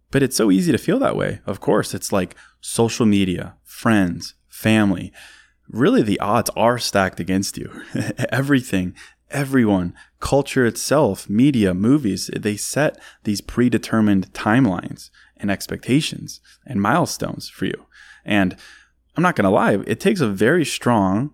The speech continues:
and very confident person to not assume those expectations as their own. But I think that could be you. <laughs> I think you can. Truthfully, you're, you take the time to listen to a podcast like this.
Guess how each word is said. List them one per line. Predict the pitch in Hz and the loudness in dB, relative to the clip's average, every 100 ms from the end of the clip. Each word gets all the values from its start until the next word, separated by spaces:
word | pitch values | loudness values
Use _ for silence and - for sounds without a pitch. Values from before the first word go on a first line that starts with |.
| - | -6
and | 104 | 0
very | 117 117 | 2 2
confident | 110 - 120 123 127 107 85 | 0 -2 -2 -2 -2 -2 0
person | 127 131 - 98 98 - | 0 -2 0 -2 -2 -6
to | - 104 | -4 0
not | 98 117 135 107 | 2 0 -2 -4
assume | - - 101 95 | -4 0 2 4
those | 98 113 101 | 2 2 -2
expectations | 98 - 95 - 92 92 - 92 90 - - - | -6 -6 -6 -4 -6 -4 -4 -6 -6 -12 -20 -10
as | 92 92 90 | -4 -4 -2
their | 92 104 | 0 2
own. | 175 156 - - - - _ _ _ _ _ _ _ | 2 0 -6 -16 -20 -20 _ _ _ _ _ _ _
But | 151 | -2
I | 160 | 0
think | - 233 233 - - | 0 0 0 -8 -6
that | 143 156 | -4 0
could | 135 | 0
be | 127 | 0
you. | 110 156 190 - - | 2 2 0 -4 -14
<laughs> | - | -2
I | - 190 | 2 2
think | - 180 185 | 2 0 0
you | 175 | -2
can. | 175 208 107 | 0 0 0
Truthfully, | - 285 - 98 98 | 0 -2 0 -2 0
you're, | 120 127 - | -2 -4 -2
you | 196 254 | -2 -2
take | - 98 | -2 -2
the | 113 | -2
time | 135 151 110 | 0 2 2
to | 98 | 0
listen | 98 107 - 110 | -2 -2 0 -2
to | - 95 | -2 -4
a | |
podcast | - 98 95 - 95 - | -4 -6 -6 -6 -8 -8
like | 101 98 | -10 -8
this. | 104 - - | -10 -10 -14